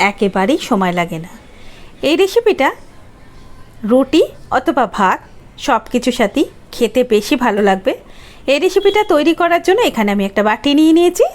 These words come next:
তার মধ্যে দিয়ে দিলাম একটুখানি সর্ষে পাউডার আর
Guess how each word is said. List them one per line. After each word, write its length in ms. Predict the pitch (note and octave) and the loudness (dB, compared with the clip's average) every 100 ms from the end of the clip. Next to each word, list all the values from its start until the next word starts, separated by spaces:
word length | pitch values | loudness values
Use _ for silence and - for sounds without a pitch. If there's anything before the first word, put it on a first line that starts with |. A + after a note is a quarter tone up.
| - | -4
তার 180 | B3 G3+ | -4 0
মধ্যে 220 | F#3+ F#3 G3+ | -2 0 0
দিয়ে 200 | G#3+ G#3 | 2 2
দিলাম 280 | G#3+ G#3 - - - - - - | 2 0 -4 -10 -20 -20 -12 -4
একটুখানি 420 | G#3 A#3+ A#3 A3+ G#3 - | -2 -2 0 0 0 0
সর্ষে 300 | G3 - C#4 | -2 0 0
পাউডার 340 | B3+ B3 D4 A4 - - | 2 0 0 -2 -4 -8
আর 80 | - | -4